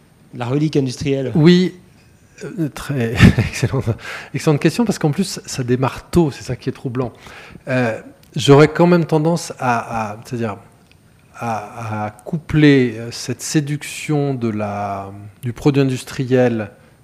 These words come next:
Speaker 2: obsolescent, euh, obsolète même plutôt, euh, à la désindustrialisation quand même de, de,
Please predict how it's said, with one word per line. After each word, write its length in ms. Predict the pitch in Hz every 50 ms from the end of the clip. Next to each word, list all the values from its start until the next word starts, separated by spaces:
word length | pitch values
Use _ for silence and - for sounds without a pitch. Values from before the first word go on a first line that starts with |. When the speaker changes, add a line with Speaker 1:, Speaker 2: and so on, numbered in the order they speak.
| _ _ _ _ _ _ _ _ _ _ _ -
Speaker 2:
obsolescent, 840 | - - - - 139 123 123 120 - - - 156 160 180 196 202 208 175
euh, 460 | 131 113 113 110 110 110 113 110 113
obsolète 640 | 120 120 - - - 123 123 147 170 - - - -
même 200 | 120 110 120 120
plutôt, 500 | - 113 - - 120 127 143 147 151 151 - - - - - - - - - - - _ _ - 135
euh, 640 | 127 127 123 123 123 123 120 120 117 117 113 113 - - - - - _ -
à 100 | - 127
la 160 | 127 123 127
désindustrialisation 1400 | 120 113 113 120 127 120 123 123 120 - - - 143 127 120 123 120 - - - 127 117 113 110 110 104 - - 135
quand 140 | - - 113
même 180 | 113 113 110
de, 220 | 101 101 98 98 98
de, 200 | - 98 95